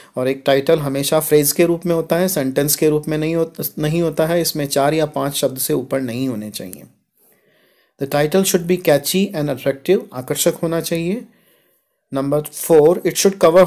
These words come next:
all the passages, not only certain parts। ये पहले ही मैं आपसे, आपको बता चुका हूँ कि पूरे पैसेज को कवर करना चाहिए टाइटल, ना कि पार्ट्स में कुछ जो पर्टिकुलर पैराग्राफ्स हैं उन्हीं को कवर करे।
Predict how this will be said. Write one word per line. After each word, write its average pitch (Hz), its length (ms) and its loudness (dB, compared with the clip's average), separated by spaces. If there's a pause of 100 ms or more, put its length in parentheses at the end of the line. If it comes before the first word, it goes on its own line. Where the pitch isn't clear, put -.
all 160 140 8
the 190 260 6
passages, - 420 0
not 156 140 -2 (220)
only 156 400 0
certain 131 340 -2
parts। 113 380 -6
ये 143 520 -6
पहले 135 200 -2
ही 143 120 -2
मैं 143 140 -4
आपसे, - 340 -6
आपको 131 240 -6
बता 127 220 -2
चुका 139 240 -6
हूँ 170 200 -6 (380)
कि 156 100 -6
पूरे 160 280 0
पैसेज 160 400 4
को 180 140 4
कवर 135 280 2
करना 120 320 -6
चाहिए 120 360 -8
टाइटल, 131 440 -4 (340)
ना 147 120 0
कि 165 180 -6
पार्ट्स 170 640 2
में 156 140 0
कुछ - 500 -6
जो 147 260 2
पर्टिकुलर 143 440 -2
पैराग्राफ्स 139 640 0
हैं 147 60 -2
उन्हीं 139 220 -4
को 151 140 -4
कवर 110 280 -8
करे। 95 360 -14